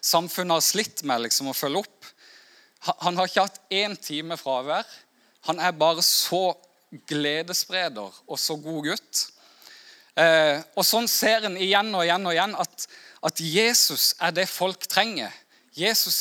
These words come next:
er det som, som, som bare kommer med endringer i livet. Vi hadde en, en som, eh, satt på møtene våre og bare lagde støy og bråkte.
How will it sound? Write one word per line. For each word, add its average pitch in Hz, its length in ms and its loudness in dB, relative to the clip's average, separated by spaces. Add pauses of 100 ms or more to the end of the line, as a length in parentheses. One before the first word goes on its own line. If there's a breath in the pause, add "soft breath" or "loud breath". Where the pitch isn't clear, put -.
er 165 80 0
det 185 160 -2
som, 190 240 -4
som, 170 240 -6
som 165 240 -10
bare 170 380 -2 (340 loud breath)
kommer 202 380 -4
med 143 180 -4
endringer 156 640 -6
i 139 80 -10
livet. 127 400 -12 (720 soft breath)
Vi 180 140 -2
hadde 196 260 4
en, 190 300 2 (100)
en 185 280 -2
som, 170 260 -2
eh, 160 240 4
satt - 260 2
på 175 140 -6
møtene 160 340 0
våre 151 240 2
og 131 80 -4
bare 170 320 2
lagde 160 320 0
støy 165 480 0
og 123 140 -8
bråkte. 175 580 -2